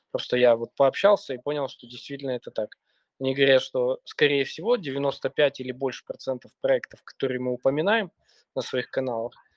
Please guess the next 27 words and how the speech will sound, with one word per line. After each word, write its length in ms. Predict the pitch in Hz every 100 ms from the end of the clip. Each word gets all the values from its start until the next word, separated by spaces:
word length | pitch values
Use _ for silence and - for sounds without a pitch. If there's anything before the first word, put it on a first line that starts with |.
| _
они 180 | 131 165
соскамятся. 720 | - 143 - 135 117 - 127 _ _ _ _ _ _ _ _ _
Они 220 | 113 139 147
просто 440 | 143 170 - 135
уйдут 380 | 127 131 147 -
в 280 | 123 123 127
небытие 800 | 135 135 135 - 151 208 208 175
и 640 | - 135 131 127 127 123
с 140 | -
радаров 520 | 135 131 170 190 - 143
уйдут 380 | 139 135 -
и 20 | 127
так 200 | 127 120
далее. 340 | 117 110 113 -
То 80 | 113
есть 180 | -
это 200 | 123 117 -
пять-десять 840 | 165 175 175 139 120 120 131 - 120
лет. 160 | 104 _ _ _ _ _ _ _ _ _ _ _ _ -
Вот. 200 | 127 - - _ _ _ _ _ -
И 200 | 285 160
они 300 | 147 170 180
с 140 | -
этим, 420 | 170 160 139 131 _ _ _ _ _ -
э, 220 | 135 131
пониманием 760 | 127 147 151 175 247 185 135 131 _ _ -
подходят, 520 | 123 - 170 160 139